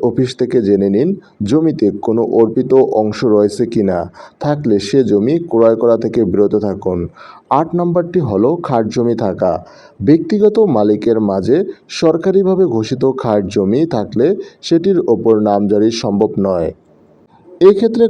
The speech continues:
করণীয় জমির সকল অংশের দাগ চেক করে নিশ্চিত হন সেটি ব্যক্তি মালিকানাধীন কিনা। নয় নম্বরটি হলো জমির মধ্যে খাস জমি থাকা। খাস বা নদী ভাঙ্গন বা সরকারি নির্ধারিত জমি থাকলে সেটি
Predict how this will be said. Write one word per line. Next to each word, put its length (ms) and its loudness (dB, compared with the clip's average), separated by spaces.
করণীয় 520 2
জমির 440 2
সকল 360 2
অংশের 440 0
দাগ 200 0
চেক 180 0
করে 260 2
নিশ্চিত 440 -2
হন 260 0
সেটি 440 2
ব্যক্তি 420 0
মালিকানাধীন 800 0
কিনা। 320 -2
নয় 220 2
নম্বরটি 480 0
হলো 340 0
জমির 400 0
মধ্যে 380 0
খাস 300 -2
জমি 240 0
থাকা। 380 -2
খাস 340 -2
বা 140 0
নদী 260 2
ভাঙ্গন 380 -2
বা 100 2
সরকারি 500 -2
নির্ধারিত 460 0
জমি 300 0
থাকলে 420 -2
সেটি 420 0